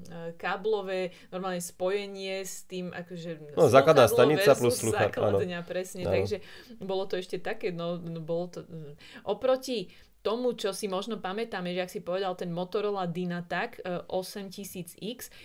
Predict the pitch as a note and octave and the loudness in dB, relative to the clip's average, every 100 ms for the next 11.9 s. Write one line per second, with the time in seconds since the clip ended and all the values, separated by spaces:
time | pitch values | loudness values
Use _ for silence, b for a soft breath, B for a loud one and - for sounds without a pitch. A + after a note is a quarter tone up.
0 | B F#3 - G#3 B3 A3 B B B - | B -6 -2 2 2 0 B B B -2
1 | A#3 C4+ B3 - G3+ G3+ G3+ F#3+ F#3 F3+ | 0 0 -4 -6 -6 -6 -6 -4 -2 -2
2 | - G#3 G3 F3+ F3 G3 G3+ G#3 E3+ D#3+ | -2 -6 -4 -4 -4 -4 -4 -4 -4 -4
3 | D#3+ - F3 A#3+ - F#3 F3+ - F#3 F3+ | -4 -6 -6 -6 -8 -10 -8 -6 -6 -6
4 | - - F3+ G3 G#3 F#3 F3+ F3+ F3+ F#3+ | -8 -2 0 0 -2 -4 -2 -2 -4 -6
5 | F3+ F3 E3+ E3+ E3+ F3 G3 F#3 G3+ G#3 | -4 -4 -4 -4 -4 -6 -4 -4 -4 -6
6 | A3+ A#3+ A3+ - - F3 E3 - B - | -4 -4 -4 -6 -8 -6 -6 -8 B -6
7 | F#3+ G3+ - F3 F3 A3+ - - - - | 0 0 -2 -4 4 6 6 6 4 6
8 | B3+ - F3+ F#3 F#3 E3+ A2 G#2 G#2+ A2+ | 2 2 -2 -2 -4 0 4 4 6 4
9 | A#2+ A#2 A2+ G#2+ C3 C#3+ A#2+ F#2+ F2+ E2+ | 6 4 4 2 2 2 4 4 4 2
10 | F#2+ D3+ D#3 G2 G2+ F#2+ F2 G#2+ F2 - | 2 -2 -4 2 4 4 6 6 6 0
11 | F#2+ - F2 - F#2 - G2 G2+ D3+ | -2 -2 -4 -4 -6 -4 0 4 2